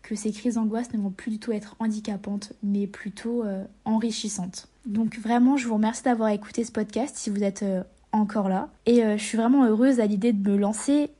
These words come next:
euh, sur ce podcast sur la santé mentale, parce que c'est quelque chose que j'ai toujours voulu faire et ça fait des mois et des mois que j'y réfléchis, mais que je n'osais pas me lancer, je pense, euh, par la peur du jugement, par la peur des autres. Mais au final, pour moi, la vraie force, c'est réussir à me lancer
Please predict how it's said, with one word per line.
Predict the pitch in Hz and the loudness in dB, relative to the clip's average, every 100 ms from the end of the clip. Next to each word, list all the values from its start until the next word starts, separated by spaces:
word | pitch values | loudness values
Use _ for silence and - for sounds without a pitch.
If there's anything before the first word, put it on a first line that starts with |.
| _ - | _ -4
euh, | 208 190 190 | 0 0 0
sur | - 214 | -4 -4
ce | 220 | -4
podcast | 214 208 254 254 | -2 -2 -2 -2
sur | 208 | -2
la | 202 | -2
santé | 208 202 196 | -4 -4 -2
mentale, | 202 208 285 | -2 0 0
parce | 254 208 | 0 -6
que | 208 | -8
c'est | - 208 | -6 -4
quelque | 208 | -4
chose | - 254 | -2 -6
que | - 214 | -2 -2
j'ai | 196 | -2
toujours | - 233 240 | -4 -2 0
voulu | 214 208 | 0 -4
faire | 202 262 277 | -2 0 0
et | 254 | 0
ça | 214 196 | -4 -6
fait | 196 | -4
des | 185 220 | 0 2
mois | 220 233 247 - | 2 4 2 0
et | 220 | -2
des | 185 | 0
mois | 208 220 233 247 | 0 2 2 0
que | 247 208 | -2 -4
j'y | 190 | -2
réfléchis, | 196 214 214 202 - 269 269 | -2 -4 -4 -4 -4 -2 0
mais | 226 | 0
que | 202 - 196 190 | -2 -4 -2 -2
je | 196 | -2
n'osais | 196 185 190 | -2 -2 -4
pas | 233 233 | -2 2
me | 240 | 0
lancer, | 226 - 254 247 | -2 -2 -2 -2
je | - | -4
pense, | - 214 220 - | -4 -2 -2 -4
euh, | 196 190 - - _ - | -6 -6 -10 -20 _ -8
par | 214 | -2
la | 196 | -2
peur | 190 214 | -2 -2
du | 185 | -2
jugement, | 190 214 226 254 254 | -4 -2 4 4 4
par | 254 208 | 2 -4
la | 190 | -4
peur | 226 220 | -2 -2
des | 180 233 | -2 -2
autres. | 254 - - _ - _ _ - | -4 -6 -18 _ -20 _ _ 0
Mais | 220 | 2
au | |
final, | 240 240 226 277 269 262 - - _ - | 2 0 2 2 0 -4 -20 -20 _ -4
pour | 233 | 0
moi, | |
la | 240 196 | 2 2
vraie | 202 233 | 0 -2
force, | 240 247 254 - | 0 0 0 -8
c'est | 247 - | -8 -4
réussir | 214 240 - 262 | -2 -2 -2 0
à | 220 | 2
me | 220 | 2
lancer | 220 220 262 269 | 2 0 -4 -4